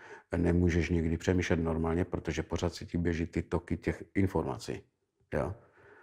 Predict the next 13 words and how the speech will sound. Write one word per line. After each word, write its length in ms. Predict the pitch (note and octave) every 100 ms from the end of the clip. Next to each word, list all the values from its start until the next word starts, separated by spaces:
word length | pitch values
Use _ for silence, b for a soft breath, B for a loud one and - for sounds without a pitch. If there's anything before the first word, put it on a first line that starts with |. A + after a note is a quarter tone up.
| b -
Nebo 220 | F2 F#2
usneš 540 | G#2 - G2+ G2+ A#2+ -
a 60 | F#2
najednou 340 | F2+ F#2+ G2
se 160 | - G2
probudíš 380 | F#2+ F#2+ F#2+
někde 260 | F2 E2+ G2
v 80 | -
Indii 380 | F2+ E2+ F2+ G2
a 120 | F2
vidíš 300 | D#2 F2 F2
velkou 300 | E2 F2+ F#2+
povodeň. 560 | F#2 - C#2 C#2 -